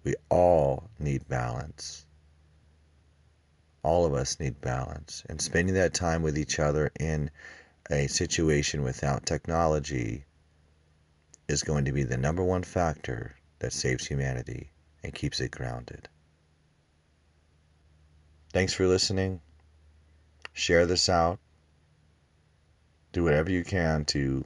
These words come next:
help humanity understand that we need to stay balanced and grounded in nature. And we need to be moving back to,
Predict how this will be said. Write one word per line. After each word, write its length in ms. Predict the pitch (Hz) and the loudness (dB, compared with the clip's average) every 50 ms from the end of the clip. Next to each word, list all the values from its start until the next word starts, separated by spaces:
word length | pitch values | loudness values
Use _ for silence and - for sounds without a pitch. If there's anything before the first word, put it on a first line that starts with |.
| - _ - | -8 _ -10
help 260 | - 80 78 71 - | -2 0 0 0 0
humanity 720 | - 78 76 73 69 69 69 67 73 71 69 67 69 76 - _ _ _ - | -2 -2 0 0 2 0 0 -2 -2 -2 -2 -2 -4 -6 -8 _ _ _ -4
understand 640 | 67 65 87 - - - 80 76 73 73 69 67 | -2 -2 -2 -2 0 0 0 2 2 0 0 -2
that 240 | 62 62 62 - - | -2 -4 -4 -4 -4
we 140 | - 69 71 | -2 0 0
need 160 | 71 69 - | 0 0 0
to 60 | - | -2
stay 220 | - - 76 73 71 | -2 -2 0 -2 -2
balanced 440 | - 78 71 73 78 78 78 - | 0 0 2 2 2 0 0 -2
and 120 | 85 80 76 | -2 -2 0
grounded 420 | 78 71 71 71 71 71 69 - | 0 2 2 2 2 0 0 -2
in 140 | 71 71 69 | -2 -2 -2
nature. 540 | 69 65 60 62 - - - - - - - _ _ _ _ _ _ _ _ _ _ _ _ _ _ _ _ _ _ _ _ _ _ _ _ _ - | -2 -2 -2 -4 -6 -6 -6 -6 -8 -8 -10 _ _ _ _ _ _ _ _ _ _ _ _ _ _ _ _ _ _ _ _ _ _ _ _ _ -2
And 80 | 69 | 0
we 60 | 76 78 | 0 0
need 160 | 80 85 76 | 0 0 0
to 80 | 85 | 0
be 120 | 71 76 76 | 0 0 0
moving 340 | 76 78 80 82 95 92 82 | 2 2 2 2 0 0 2
back 280 | 85 82 80 78 - | 2 2 2 2 0
to, 140 | - - | -6 -10